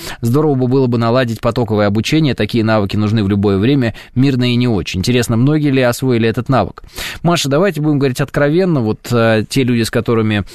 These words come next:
ну, которые непосредственно участвуют в специальной военной операции, оказывают помощь бойцам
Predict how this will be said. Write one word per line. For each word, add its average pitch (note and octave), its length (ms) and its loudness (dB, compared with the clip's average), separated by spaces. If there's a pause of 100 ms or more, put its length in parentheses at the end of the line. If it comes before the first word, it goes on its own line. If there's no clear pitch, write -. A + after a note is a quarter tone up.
(140)
ну, E3 120 0
которые C3 400 0
непосредственно A#2+ 800 -2
участвуют C#3 560 0
в - 40 -14
специальной A#2+ 360 -2
военной A2+ 320 0
операции, G#2+ 420 0
оказывают A2 440 -2
помощь D#3 300 0
бойцам B2 360 0